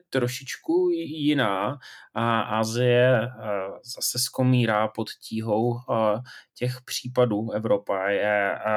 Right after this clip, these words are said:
vypadá to, s tím skoncovala. Ehm, rád bych se s tebou dneska pobavil o tom, co se děje v Hongkongu, v Asii a vlastně o tom, jak to číst a jaká je budoucnost.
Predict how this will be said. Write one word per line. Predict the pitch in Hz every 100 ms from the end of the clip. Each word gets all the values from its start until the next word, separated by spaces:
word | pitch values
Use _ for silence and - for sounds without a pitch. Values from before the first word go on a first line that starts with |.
| 107 104 104 92 73 -
vypadá | 113 - 131 104 92
to, | 101 95 113 123
s | -
tím | - 113
skoncovala. | - 107 - 107 101 98 107 123 - - - - -
Ehm, | 110 107 107 104 117 - - -
rád | 110
bych | 120
se | 127
s | 147
tebou | 147 151
dneska | 147 -
pobavil | 185 151 165 175
o | 143
tom, | 185 185
co | 175
se | - 185 170 127 113 120
děje | 117 156
v | 156
Hongkongu, | 135 131 151 165 196 226
v | -
Asii | 143 139 139 143 156 196 127 131
a | 127 127 127 127 135 135 - - _ _
vlastně | 117 120 - 143 139 135
o | 127
tom, | 127 135
jak | 143 127
to | 156
číst | 147 - 143 165 185 - - -
a | 123 120 117 120 123 -
jaká | 120 113 135
je |
budoucnost. | 127 170 180 - 107 95